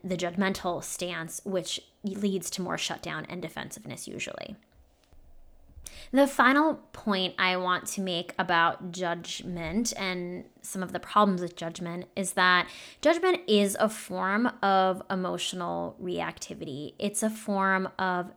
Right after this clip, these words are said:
not really being with our experience and opening up to it completely in this mindful, present kind of way.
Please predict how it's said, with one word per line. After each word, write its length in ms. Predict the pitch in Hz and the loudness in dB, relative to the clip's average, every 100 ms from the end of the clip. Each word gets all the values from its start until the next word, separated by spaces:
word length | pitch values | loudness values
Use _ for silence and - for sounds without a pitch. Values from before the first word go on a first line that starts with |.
| - | -8
not 500 | 185 185 196 226 - | -2 2 4 4 0
really 640 | 185 180 185 180 175 180 - _ _ _ - | -6 -6 -4 -2 -2 -4 -8 _ _ _ -6
being 500 | 190 175 180 185 - | -4 -2 -2 -4 -6
with 380 | 185 180 185 - | -2 0 -2 -6
our 240 | - 180 180 | -4 -2 0
experience 800 | 180 - - 170 175 208 277 - - | -2 -6 -8 -8 -4 -4 -4 -4 -2
and 140 | 196 - | -4 -2
opening 520 | 190 185 202 196 196 - - | -4 -2 -2 -2 -2 -6 -4
up 240 | 175 - | -4 -4
to 160 | - 196 - | -6 -4 -4
it 240 | 180 175 - - _ | -6 -6 -12 -20 _
completely 760 | - 202 180 185 180 240 262 311 | -4 -2 -2 -4 -6 -2 0 0
in 240 | - 196 | -2 0
this 320 | 185 180 - - - - - | 2 0 0 -8 -12 -20 -8
mindful, 640 | 190 185 180 185 180 175 175 | -2 2 2 2 0 0 -2
present 680 | 175 - 170 170 170 165 - | -4 -4 -4 -4 -10 -12 -14
kind 460 | - - 165 170 180 - | -12 -8 -6 -6 -10 -12
of 160 | 160 - | -12 -8
way. 380 | - - - | -8 -6 -10